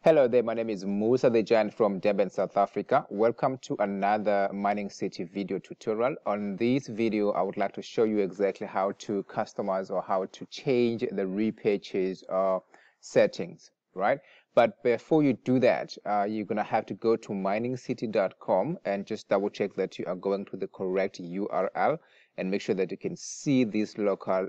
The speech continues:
uh, this lock symbol indicating that this is a secure website. This, this is the, uh, security certificate, right?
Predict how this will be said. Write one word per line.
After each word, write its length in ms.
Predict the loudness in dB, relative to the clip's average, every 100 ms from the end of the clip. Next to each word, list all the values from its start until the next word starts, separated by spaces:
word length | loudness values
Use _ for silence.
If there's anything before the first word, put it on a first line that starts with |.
| -2
uh, 140 | -4
this 260 | -2 -4 -2
lock 320 | -2 -2 -4
symbol 460 | -6 -4 2 2 2
indicating 560 | -2 -4 -4 -4 -2
that 220 | -4 -2
this 180 | -8 -8
is 140 | -8 -8
a 120 | -10
secure 500 | -8 -10 -8 -2 2
website. 500 | 2 -2 -6 -6 -6 _ _ _ _
This, 280 | -4 -4 -4 -10
this 220 | -10 -6
is 140 | -6
the, 480 | -2 0 2 0 -2 -2
uh, 260 | -2 0
security 540 | -2 -6 -6 -4 -2 -4
certificate, 760 | -10 -10 -8 -6 -6 -6 -8 -8
right? 240 | -2 -2